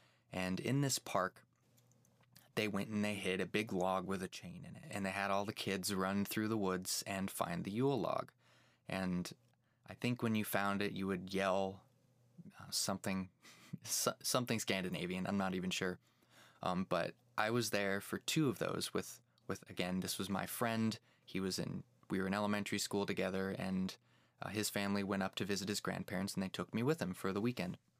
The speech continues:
And I got to do this twice, and the second time, I ran through the woods, and lo and behold, I found the log and had to yell the words, and the, and then I was,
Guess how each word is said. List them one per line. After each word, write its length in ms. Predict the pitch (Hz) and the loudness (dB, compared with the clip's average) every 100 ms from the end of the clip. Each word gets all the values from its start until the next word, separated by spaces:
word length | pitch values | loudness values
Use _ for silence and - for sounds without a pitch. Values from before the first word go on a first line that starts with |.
| _ _ - _ _ _ - - - - - _ - | _ _ -20 _ _ _ -20 -20 -20 -20 -20 _ -6
And 400 | 98 95 90 - - _ _ _ _ _ - | -4 -2 -2 -4 -10 _ _ _ _ _ -4
I 60 | |
got 160 | 98 98 | 0 0
to 60 | 101 | 0
do 120 | 107 | 0
this 180 | 92 - | 0 0
twice, 360 | - 123 117 | 2 2 2
and 100 | 101 | 0
the 40 | 95 | 2
second 320 | 147 165 120 | 2 0 -2
time, 420 | 104 92 92 101 _ _ _ - | 0 0 -2 -4 _ _ _ -4
I 100 | 87 | 0
ran 280 | 95 127 | 0 2
through 140 | 131 131 | 2 4
the 80 | 123 | 4
woods, 540 | 110 107 107 - - - | 2 0 -2 -2 -4 -4
and 320 | 95 92 90 | -2 0 2
lo 240 | 98 110 | 2 2
and 100 | 127 | 2
behold, 560 | 127 113 101 95 95 95 _ _ - | 2 2 2 2 0 -4 _ _ -6
I 80 | 95 | -2
found 360 | 104 110 113 | -2 0 0
the 80 | 110 | 0
log 380 | 101 85 - 90 - | 2 2 0 -4 -14
and 80 | - | -8
had 240 | 98 98 - | -4 -4 -2
to 100 | 98 | 0
yell 240 | 98 104 | 2 2
the 60 | 113 | 2
words, 560 | 104 95 92 - - - _ _ _ _ - | 2 0 -2 -6 -8 -10 _ _ _ _ -4
and 440 | 98 95 92 92 - _ _ _ - | -2 0 0 -2 -8 _ _ _ -2
the, 360 | 95 92 - - | 0 0 -2 -4
and 160 | 98 98 | 0 0
then 120 | 98 | 2
I 140 | 98 | 2
was, 440 | 95 92 - - | 2 2 0 -2